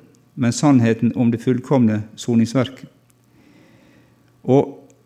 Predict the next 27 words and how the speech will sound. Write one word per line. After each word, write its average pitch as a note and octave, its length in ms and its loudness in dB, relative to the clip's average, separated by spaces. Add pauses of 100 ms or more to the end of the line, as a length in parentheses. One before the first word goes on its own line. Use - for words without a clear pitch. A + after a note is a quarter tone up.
(320)
jeg C3 120 4
har D#3+ 80 2
en - 80 -4
påstand C#3 440 2
her, A2 200 -2 (280)
og A#2+ 120 -2
den C3+ 120 4
tror C#3+ 160 2
jeg A#2 80 2
du A#2+ 60 2
er A#2 140 2
enig B2 180 2
i, G#2 60 0
at G#2 80 -6
det B2 100 0
er B2+ 60 0
like C#3+ 280 0
sant - 680 0
som A#2 220 -2
at A#2+ 120 -6
Jesus C3 400 0
døde B2+ 380 4
og A#2 60 -4
sonet C3 320 2
for G2+ 120 0
all B2+ 80 2
synd, C#3+ 300 2